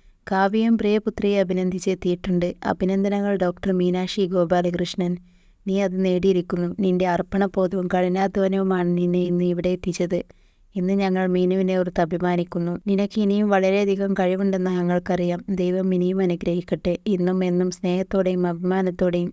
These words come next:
എന്നാണ് കാവ്യ മീനാക്ഷിക്ക് ആശംസകൾ നേർന്നത്. മീനാക്ഷിയെയും ചേർത്ത് പിടിച്ചു നിൽക്കുന്ന കാവ്യയെയും ദിലീപിനെയും കാവ്യ പങ്കിട്ട കുറിപ്പിനൊപ്പമുള്ള ഫോട്ടോയിൽ കാണാം.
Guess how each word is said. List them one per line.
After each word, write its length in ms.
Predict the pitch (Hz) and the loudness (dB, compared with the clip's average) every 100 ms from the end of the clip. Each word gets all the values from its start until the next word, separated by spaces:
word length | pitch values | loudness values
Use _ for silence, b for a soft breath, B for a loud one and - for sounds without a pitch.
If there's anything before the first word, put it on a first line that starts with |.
| 220 | -2
എന്നാണ് 320 | 180 180 180 | 0 0 -2
കാവ്യ 340 | 180 175 180 | 0 0 0
മീനാക്ഷിക്ക് 600 | 185 180 175 185 - - | 0 0 0 -2 -6 -4
ആശംസകൾ 560 | 175 175 190 180 185 180 | -2 -2 -4 -4 0 0
നേർന്നത്. 520 | 180 180 175 175 170 - - | 0 0 0 -2 -4 -6 -4
മീനാക്ഷിയെയും 640 | 202 196 208 208 233 226 220 | 0 2 2 2 2 2 4
ചേർത്ത് 280 | 214 202 | 2 2
പിടിച്ചു 280 | 196 202 - | -2 -2 -2
നിൽക്കുന്ന 360 | 196 196 196 190 | -2 -2 -2 -2
കാവ്യയെയും 600 | 190 180 180 190 196 196 | -2 -2 0 0 0 0
ദിലീപിനെയും 560 | 185 190 180 196 196 190 | 0 -2 -2 0 0 0
കാവ്യ 280 | 185 185 190 | 0 0 0
പങ്കിട്ട 280 | 196 185 185 | 0 0 0
കുറിപ്പിനൊപ്പമുള്ള 880 | 180 180 175 190 185 - 185 180 185 | 0 0 0 0 -4 -4 -2 0 -2
ഫോട്ടോയിൽ 500 | 180 185 175 180 180 | 0 -2 0 0 -2
കാണാം. 360 | 180 175 175 | 0 0 0